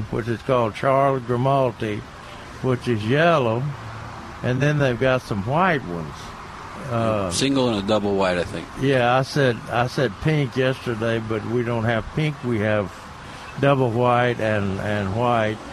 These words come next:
Speaker 1: as, and Charles Grimaldi. But, uh, the neat thing about these is you, you get 'em now, you plant 'em now in a shaded area, uh, where they get maybe morning sun, afternoon shade.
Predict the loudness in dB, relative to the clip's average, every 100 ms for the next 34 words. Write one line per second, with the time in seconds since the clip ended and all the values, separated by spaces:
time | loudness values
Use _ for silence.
0 | -12 -12 -12 -12 -8 -2 0 -2 -6 -8
1 | -4 -2 -2 0 0 0 0 -4 -2 0
2 | 0 -2 -6 -10 -12 -16 -16 -18 -18 -16
3 | -6 2 4 4 2 2 2 2 -2 -6
4 | -16 -16 -6 -2 2 2 2 2 2 2
5 | 2 2 0 0 2 0 0 -2 -6 -2
6 | -2 0 -2 0 0 0 2 4 4 2
7 | 2 4 2 2 0 0 2 4 4 2
8 | 2 2 2 0 -2 -4 -10 -20 -20 -18
9 | -18 -18 -18 -6 0 2 2 2 2 4
10 | 4 2 2 2 4 2 2 0 -2 -6
11 | -12 -14 -14 -14 -16 -16 -14 -16 -10 -2
12 | 0 2 0 2 2 2 2 0 -2 -4
13 | -2 2 4 4 4 4 4 2 0 0
14 | 2 2 2 0 -2 -2 0 0 0 0
15 | 0 2 2 0